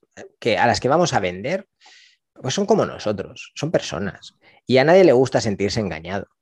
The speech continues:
Y se-, creo que todos estaremos de acuerdo en que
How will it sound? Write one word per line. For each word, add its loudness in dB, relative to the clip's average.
Y 6
se-, -6
creo 8
que 4
todos 4
estaremos 2
de 2
acuerdo -2
en -6
que -8